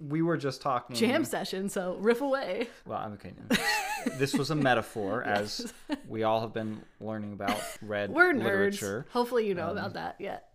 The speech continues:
Speaker 1: but, you know, most language is metaphors, so, um,
Speaker 2: Metaphors aren't real.
Speaker 1: That's correct.
Speaker 2: <laughs>
Speaker 1: They're, metaphors are not, but they're everywhere.
Speaker 2: Yes.
Speaker 1: Um, and that is an original Delanism.
Speaker 2: <laughs>
Speaker 1: Metaphors aren't real. I'm very proud of it.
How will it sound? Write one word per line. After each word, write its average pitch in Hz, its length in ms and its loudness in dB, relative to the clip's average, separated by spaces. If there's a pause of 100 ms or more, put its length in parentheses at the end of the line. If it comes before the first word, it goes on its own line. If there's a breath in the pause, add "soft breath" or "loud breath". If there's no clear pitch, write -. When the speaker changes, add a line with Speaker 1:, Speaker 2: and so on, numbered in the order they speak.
Speaker 1:
but, 127 260 -2
you 143 120 -2
know, 120 200 0
most 127 380 0
language 92 280 -8
is 90 100 -16
metaphors, 92 460 -12
so, 98 200 -10 (120)
um, 113 400 -4
Speaker 2:
Metaphors 240 500 -8
aren't - 240 -12
real. - 220 -16 (340)
Speaker 1:
That's 120 380 0
correct. 156 520 -4
Speaker 2:
<laughs> - 20 -18
Speaker 1:
They're, 113 260 -2 (180)
metaphors 123 420 -4
are 131 60 -8
not, 110 240 -10
but 110 100 -2
they're 95 160 -4
everywhere. - 320 -10 (220 loud breath)
Speaker 2:
Yes. - 200 -12
Speaker 1:
Um, 110 360 -4 (160)
and 147 440 0
that 143 160 10
is 143 140 2
an 139 100 2
original 123 400 0
Delanism. 104 720 4
Speaker 2:
<laughs> - 0 -
Speaker 1:
Metaphors 110 460 0
aren't 107 180 -2
real. 104 480 -4
I'm 107 180 -2
very 113 220 0
proud 101 280 0
of 98 120 -6
it. 101 180 -2